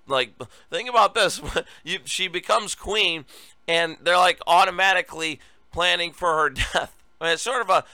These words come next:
sort of a harsh way to look at things, but, but a, a necessary step. Um, you know, the, um, uh, the s-, sort of system of government that the U K operate under,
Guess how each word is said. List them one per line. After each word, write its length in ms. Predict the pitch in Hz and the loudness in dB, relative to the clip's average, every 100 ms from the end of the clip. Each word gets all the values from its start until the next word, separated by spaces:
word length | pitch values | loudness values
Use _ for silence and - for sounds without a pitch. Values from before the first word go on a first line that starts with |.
| - | -12
sort 140 | - 214 | -6 2
of 60 | |
a 20 | |
harsh 560 | 156 131 143 170 165 - | 2 4 4 4 2 -6
way 200 | 143 151 | -4 0
to 180 | 156 127 - - | 0 -2 -6 -10
look 240 | 123 143 165 | -6 -4 -4
at 120 | - | -6
things, 320 | 151 160 156 | -4 -6 -8
but, 280 | 139 139 - - | -4 -4 -4 -8
but 160 | 135 127 | -4 -4
a, 160 | 120 - | -4 -2
a 100 | 135 | -2
necessary 720 | 123 156 160 151 - 139 117 | 0 -4 -4 -6 -4 -2 -4
step. 540 | 101 - 160 170 160 - _ _ _ | -6 -4 2 4 2 -2 _ _ _
Um, 480 | - 127 123 120 117 - _ - | 0 2 2 0 -8 -20 _ -4
you 80 | |
know, 180 | 143 135 | 2 2
the, 280 | 120 131 127 | 2 0 4
um, 400 | 117 107 104 90 _ _ _ _ _ _ - - | 4 4 0 -10 _ _ _ _ _ _ -18 -4
uh, 260 | 120 117 101 - | 0 0 -2 -8
the 100 | 123 | -8
s-, 220 | 117 - - | -6 -10 -10
sort 260 | 147 143 | -4 -2
of 60 | 123 | -2
system 380 | - 147 - 127 | -4 -6 -6 -8
of 140 | 107 | -4
government 480 | 120 143 147 131 123 | 0 0 0 -4 -2
that 160 | 120 110 | -4 -6
the 60 | |
U 180 | 113 131 | -10 -10
K 320 | - 131 151 | -4 -2 0
operate 520 | 131 110 113 113 110 | 4 2 2 0 0
under, 380 | 104 113 120 117 | 0 -2 -2 -4